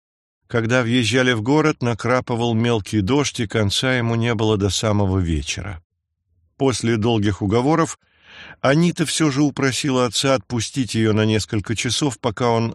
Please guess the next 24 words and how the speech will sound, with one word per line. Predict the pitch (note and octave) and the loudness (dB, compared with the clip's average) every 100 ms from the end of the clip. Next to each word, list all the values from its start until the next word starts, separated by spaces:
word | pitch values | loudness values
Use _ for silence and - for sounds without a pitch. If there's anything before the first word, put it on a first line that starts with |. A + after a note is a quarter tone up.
| - | -6
отправится | G#2+ - A2+ A2+ G#2 - G#2 | -6 -4 0 2 2 0 0
домой | A2 C3+ D3+ C#3 _ _ _ | 0 2 0 -2 _ _ _
и | G#2+ | -4
станет | - B2+ A#2+ A2+ A#2+ | -2 0 0 0 -2
ожидать | G2 G#2 A#2 G#2+ | 0 0 0 0
известия | G2+ F2+ G#2 G2+ - G#2 G#2+ | -2 0 0 -2 -2 -2 -2
от | A2 G2+ | -4 -6
мамы. | G2 E2 F#2+ F#2+ G2 _ _ _ _ _ _ _ _ _ _ _ | -4 -4 -4 -10 -14 _ _ _ _ _ _ _ _ _ _ _
Вместе | F#2+ A2+ F3+ F#3 - D#3+ | -2 2 4 2 0 -2
с | B2+ | 0
братьями | C#3 E3 - D#3+ D#3 | 2 2 2 0 2
Ножницы | D#3+ F3+ C#3+ E3 - E3+ E3 - | 2 2 2 0 2 2 0 0
Анита | - C#3+ D#3+ D#3 D3 C3+ | 0 2 2 2 2 0
отправилась | - C#3 C#3+ C#3 C3+ | 0 2 2 2 0
за | G2+ B2+ | 0 -2
спортивной | - C3+ A#2+ C#3+ B2+ C3 | -2 -2 -2 -2 0 0
машиной, | C3 B2 D#3+ D#3 D3+ - _ - - - | 0 0 0 2 0 -2 _ -20 -20 -6
которую | A#2+ B2 C#3 C3 C3 | -4 0 2 4 2
они | B2+ C3+ | 2 2
оставили | A#2+ - C3+ B2+ B2 B2+ | 0 0 0 0 0 0
на | A#2+ | -2
парковке | - A2 - A#2+ G2+ - A2 | -2 -4 -2 -4 -4 -2 -2
в | G#2 | 0
аэропорту. | A2 A2 G2+ A2 F#2 - - | 0 0 -2 -2 -4 -8 -16